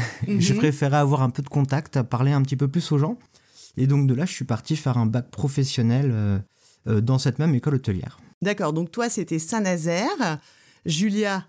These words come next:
Speaker 2: La Rochelle. Quand on a préparé ce moment, vous m'avez dit que dans ces formations, la cuisine était, euh, mise en avant souvent au détriment des métiers de salle. Pourtant, un bon service est une valeur ajoutée inestimable, hein, je crois que vous êtes d'accord, euh, avec ça.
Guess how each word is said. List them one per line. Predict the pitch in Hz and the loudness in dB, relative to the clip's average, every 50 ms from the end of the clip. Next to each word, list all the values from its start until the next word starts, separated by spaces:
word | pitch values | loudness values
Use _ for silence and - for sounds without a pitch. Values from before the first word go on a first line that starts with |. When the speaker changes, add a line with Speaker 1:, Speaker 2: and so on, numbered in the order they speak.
| _ _ | _ _
Speaker 2:
La | - 180 208 233 | -4 -2 -2 -2
Rochelle. | - 214 190 185 - - 180 160 175 233 311 294 185 143 131 - _ _ _ - _ _ _ _ _ _ _ - | 0 -2 -2 -2 -2 -2 -2 0 0 0 0 0 -2 -2 -4 -8 _ _ _ -20 _ _ _ _ _ _ _ -4
Quand | - 185 185 185 214 | -4 -2 -2 -2 -2
on | 208 | -2
a | 202 196 | -2 -2
préparé | 202 - 220 214 202 214 202 190 214 220 | -2 -2 -4 -4 -2 -4 -2 -2 -2 -2
ce | 214 - 208 | -2 0 0
moment, | 190 185 180 175 185 214 240 262 | 0 0 2 0 0 0 0 0
vous | 233 202 208 | -2 -2 -2
m'avez | 196 185 170 165 180 | -2 0 0 -2 -2
dit | 156 156 180 247 277 | -4 -2 -2 -2 -2
que | 269 220 | -2 -2
dans | 180 160 165 | -2 -2 -2
ces | 165 - 190 175 | -2 -2 -4 -4
formations, | - - 233 220 220 214 190 190 190 - - - 220 226 240 262 247 | -4 -4 -2 -2 0 0 0 0 0 -2 -2 0 0 0 0 0 0
la | - 185 170 | -2 -4 -4
cuisine | 165 - 190 180 180 240 247 | -4 -4 -4 -2 0 0 0
était, | 220 202 - - 202 185 180 175 | -2 -2 -4 -4 -2 -2 0 0
euh, | 175 170 | 0 0
mise | 170 180 190 208 185 180 | 0 0 0 0 0 0
en | 185 185 | 0 0
avant | 175 170 190 226 | 0 -2 -2 -2
souvent | 233 - - 190 185 208 | -4 -4 -4 -2 -2 0
au | 220 208 180 | 0 0 -2
détriment | 160 196 196 - 214 208 220 233 220 | -4 -4 -4 -4 -2 -2 -2 -2 -2
des | 175 175 170 | -2 -2 -2
métiers | 175 180 175 - - - 214 208 208 | -2 -4 -4 -6 -6 -4 -2 -2 -2
de | 175 156 165 175 160 | -2 -2 -2 -2 -2
salle. | 156 - - - 165 143 156 196 233 220 165 139 135 - _ _ _ _ _ _ _ | 0 0 -2 -2 -2 -2 -4 -2 -2 -2 -2 -4 -4 -8 _ _ _ _ _ _ _
Pourtant, | - - 156 - 220 208 | -14 -10 -6 -2 0 0
un | 196 170 | 0 0
bon | 160 185 | 0 -2
service | 190 - - 220 185 220 214 214 | -2 -2 -2 -2 -2 -2 -2 -2
est | 175 165 - | -4 -4 -2
une | 180 165 | -2 -2
valeur | 156 175 175 180 185 185 180 | 0 -2 -2 0 -2 0 0
ajoutée | 180 165 156 165 165 - - | -2 -2 -4 -4 -6 -6 -4
inestimable, | - 202 202 190 190 - - 175 170 196 262 302 190 | -2 -2 -2 -2 -4 -4 -2 -2 -2 0 -2 -2 -2
hein, | 185 | -4
je | 185 | -4
crois | - 185 180 | -4 -6 -4
que | 170 | -2
vous | 160 175 | -2 -2
êtes | 175 165 | -2 -2
d'accord, | 156 175 175 170 - 190 185 190 180 | -2 -4 -4 -2 -2 -2 0 0 0
euh, | 170 160 - | -2 -2 -2
avec | 170 170 165 165 | -2 -4 -4 -4
ça. | 165 - - 190 202 247 | -4 -4 -2 0 -2 -2